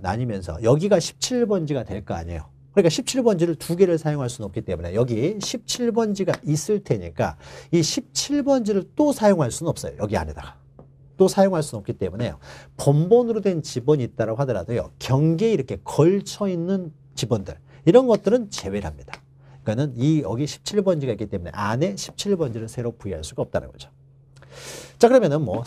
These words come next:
이십사, 사십칠 이런 건 사용할 수가 있을 텐데요. 본본으로 돼 있다고 하더라도요.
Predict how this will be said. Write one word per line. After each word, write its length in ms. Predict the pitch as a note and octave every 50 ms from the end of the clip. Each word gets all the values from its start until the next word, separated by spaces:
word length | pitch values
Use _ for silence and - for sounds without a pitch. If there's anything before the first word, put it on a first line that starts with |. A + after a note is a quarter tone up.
| - - -
이십사, 640 | G3 A3 A#3 G3+ B3 G#3 - - - F3+ D3+ B2+
사십칠 480 | B2 - - F#3 F#3 - - - - B2
이런 100 | B2+ C3+
건 80 | B2 A#2+
사용할 380 | - - G#3 G#3 G3+ F#3+ E3
수가 180 | D3 - A#2+ G2+
있을 200 | G2 - A2+ -
텐데요. 480 | - F2+ D#2+ D#2 F#2+ G2+ F2 C#2 - - - - - - - -
본본으로 480 | - E3+ F3 F#3 F#3+ A#3+ B3 A#3+ A#3 A3+
돼 100 | - D3
있다고 280 | D3 D3 - C#3 C3+ C3+
하더라도요. 840 | D3 D#3+ D#3+ D#3+ C#3+ A#2 F#2+ D#2+ D2 C#2 C#2 D#2+ B2 D#3+ G3+ A3+